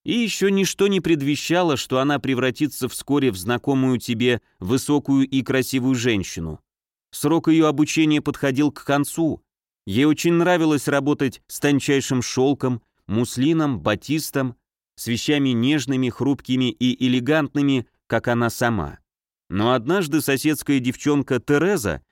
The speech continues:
обливаясь слезами, прибежала в мастерскую –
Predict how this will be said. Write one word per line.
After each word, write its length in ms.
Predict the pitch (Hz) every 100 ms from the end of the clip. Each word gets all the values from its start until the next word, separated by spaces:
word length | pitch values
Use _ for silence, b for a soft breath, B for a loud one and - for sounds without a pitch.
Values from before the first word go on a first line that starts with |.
| _ -
обливаясь 560 | 90 104 127 156 147
слезами, 560 | 143 147 139 170 165 143
прибежала 640 | 131 127 139 131 156 151
в 100 | 113
мастерскую – 880 | 135 123 143 120 - 151 214 208